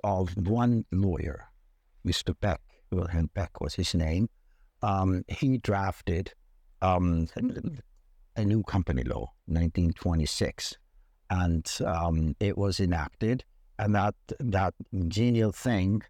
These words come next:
about foundations was that he said, "Why should a foundation only be,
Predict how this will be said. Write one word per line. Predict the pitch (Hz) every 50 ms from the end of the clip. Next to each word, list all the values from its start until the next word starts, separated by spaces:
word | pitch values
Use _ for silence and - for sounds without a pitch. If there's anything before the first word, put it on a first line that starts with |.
| _ -
about | 107 87 - 101 101 95 87 -
foundations | - 98 92 90 90 98 90 87 - - - 90 - - -
was | 87 90 87 87 85 87 - -
that | 101 92 87 85 85 - -
he | - 127 123
said, | - - - 98 92 92 - - _ _ _ _ _ _ _ _ _ _ _ _ _ _ _ _ _
"Why | - 113 110 117 127 156
should | 156 - - 165 143 127
a | 113 -
foundation | - 117 104 98 95 101 101 98 - - - 98
only | 92 92 95 92 92 92
be, | 82 90 90 90 90 82 78